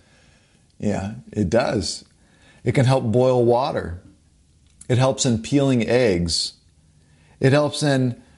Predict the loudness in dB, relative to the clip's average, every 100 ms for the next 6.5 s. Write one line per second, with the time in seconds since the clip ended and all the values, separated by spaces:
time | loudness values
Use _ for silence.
0 | _ 0 0 0 2 4 4 4 2 0
1 | -2 -2 -2 0 2 2 2 2 2 2
2 | 2 2 0 -2 -4 -2 2 4 4 4
3 | 4 4 4 2 2 0 0 -2 -4 -6
4 | -6 -10 _ _ _ _ 0 0 2 2
5 | 2 2 0 -2 0 0 0 0 -2 -4
6 | -6 -4 -6 -6